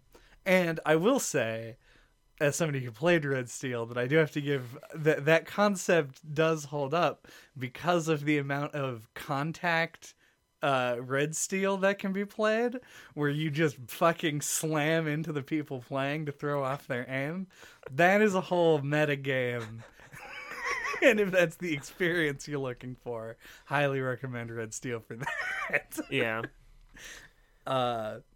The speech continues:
Speaker 1: but yeah, and the fact that it is, like, I remember this game getting press. I remember get, this game getting a lot of press.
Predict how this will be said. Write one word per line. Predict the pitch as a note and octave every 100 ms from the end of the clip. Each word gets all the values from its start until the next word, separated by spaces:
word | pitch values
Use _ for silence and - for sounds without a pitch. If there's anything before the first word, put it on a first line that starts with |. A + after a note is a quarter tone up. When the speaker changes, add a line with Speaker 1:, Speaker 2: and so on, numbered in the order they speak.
| _
Speaker 1:
but | E3+ F#3+ A3
yeah, | B3+ D3 -
and | - F#3+ G3+
the | F#3+
fact | A#3+ A3+ A3
that | F3+
it | E3+
is, | E3 D3+
like, | C#3 C3 A#2+ - _ _ _ - -
I | F3+
remember | G#3+ A3+ G#3+
this | F#3
game | - E3
getting | D#3 C#3 A#2
press. | - B2 G2+ - - _ _ -
I |
remember | D#3 F#3+ E3 D#3+ -
get, | C#3 E3+ D#3+
this | C3+
game | D#3 C3+
getting | C3+ A#2+ G#2+ _ _ _ _ _
a | - B2
lot | A2 F3+ C3+
of | A#2+ A2
press. | - A2 - -